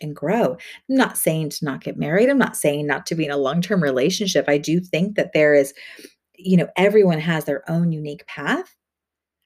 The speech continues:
but we have to begin to understand that. We should not be made to feel guilty. I think our youth really has it down because, you know, they're more open about their relationships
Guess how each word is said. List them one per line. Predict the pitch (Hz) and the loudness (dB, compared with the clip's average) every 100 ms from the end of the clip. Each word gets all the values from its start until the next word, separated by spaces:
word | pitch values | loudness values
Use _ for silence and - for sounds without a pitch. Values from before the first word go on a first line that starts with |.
| _ | _
but | 175 180 | 2 4
we | 180 | 2
have | - 190 190 - | 0 -6 -10 -10
to | 175 | -6
begin | 180 165 170 | -4 0 -2
to | 165 | -2
understand | 160 156 143 - 151 262 285 | -8 -8 -8 -8 0 2 2
that. | - - _ - _ _ _ _ 180 | -2 -8 _ -20 _ _ _ _ 0
We | |
should | 180 196 165 | 2 2 0
not | 160 208 - _ _ _ _ _ | -2 -2 -6 _ _ _ _ _
be | 180 | 0
made | 165 156 160 | 0 0 -8
to | |
feel | - 135 | -8 -8
guilty. | - 151 208 - - - - - | -4 -4 -4 -6 -12 -14 -16 -4
I | 165 | 0
think | 180 175 | 2 2
our | 151 | 0
youth | 156 151 220 302 - | -2 -2 0 0 0
really | 156 156 165 | 0 0 0
has | 156 147 143 | -2 -2 -2
it | - | -4
down | 151 208 269 143 | -2 0 0 -2
because, | 143 156 143 - - - - | -4 -6 -6 -10 -20 -20 0
you | 190 | 2
know, | 151 147 | 2 2
they're | 165 156 160 156 - - | 2 2 0 -2 -8 -2
more | 175 185 165 | -2 0 0
open | 226 - 277 147 - 185 - _ _ _ _ _ - | 0 2 0 0 -6 -12 -14 _ _ _ _ _ -4
about | 170 160 143 - | -2 0 -2 0
their | 160 | 0
relationships | 151 151 143 - - 151 - - - - - | 0 -4 -6 -8 -12 -10 -10 -12 -12 -12 -12